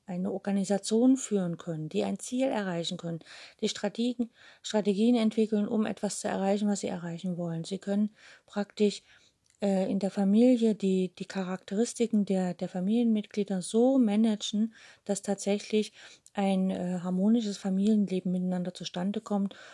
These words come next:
und immer wieder das erreicht wird, was erreicht werden soll oder will, ne? Also die können mit vier Kindern in den Urlaub fahren und es ist überhaupt kein Theater, ne? So.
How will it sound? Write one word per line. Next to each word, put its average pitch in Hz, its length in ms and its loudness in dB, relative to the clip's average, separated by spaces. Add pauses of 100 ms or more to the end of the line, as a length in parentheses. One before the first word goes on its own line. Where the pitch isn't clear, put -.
(140)
und 185 180 -4
immer 208 240 2
wieder 196 160 0
das 196 200 -4
erreicht 180 440 -4
wird, 190 180 -6
was 170 80 -14
erreicht 170 380 -8
werden 170 280 -6 (140)
soll 190 320 0
oder 175 300 -4
will, 202 320 6
ne? 208 260 -4
Also 175 220 -6 (500)
die - 60 -14
können 202 180 2
mit 196 160 0
vier 214 180 2
Kindern 214 360 2
in 185 140 -2
den 180 60 -2
Urlaub 220 380 0
fahren 220 220 -2
und 208 60 2
es 190 80 -2
ist 180 100 -8
überhaupt 185 240 -6
kein 185 180 -4
Theater, 175 540 -8 (640)
ne? 180 180 -4
So. 170 280 -10